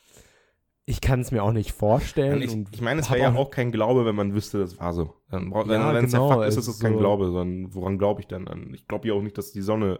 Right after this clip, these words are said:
Speaker 2: existiert. Ich sehe sie ja
Speaker 1: Genau.
Speaker 2: jeden Tag.
Speaker 1: Okay, wollen wir, ich hab
Speaker 2: Zu
Speaker 1: noch
Speaker 2: deinem
Speaker 1: ein
Speaker 2: Platz
Speaker 1: letztes
Speaker 2: eins. Sache an.
Speaker 1: Mein Platz eins.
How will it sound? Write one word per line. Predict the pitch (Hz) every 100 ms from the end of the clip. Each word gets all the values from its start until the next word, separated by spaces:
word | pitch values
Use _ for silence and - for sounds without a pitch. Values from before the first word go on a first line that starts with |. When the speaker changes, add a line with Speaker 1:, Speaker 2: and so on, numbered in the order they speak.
| -
Speaker 2:
existiert. | - 92 - 90 - _ _ _ _ _ _ - - -
Ich | 95
sehe | 110 110
sie | 92
ja | 85
Speaker 1:
Genau. | 101
Speaker 2:
jeden | 92 82
Tag. | 82 - _ _ _ _ - - 139 -
Speaker 1:
Okay, | - 135 139 -
wollen | 117 127 135 147 135
wir, | 143 139 127 - _
ich | 139 117 123
hab | 135 143
Speaker 2:
Zu | 131
Speaker 1:
noch |
Speaker 2:
deinem | 127 113
Speaker 1:
ein |
Speaker 2:
Platz | 113 107
Speaker 1:
letztes | 95 123
Speaker 2:
eins. | - - _ _
Sache | - 101 101
an. |
Speaker 1:
Mein | 110 113
Platz | 110 -
eins. | 117 123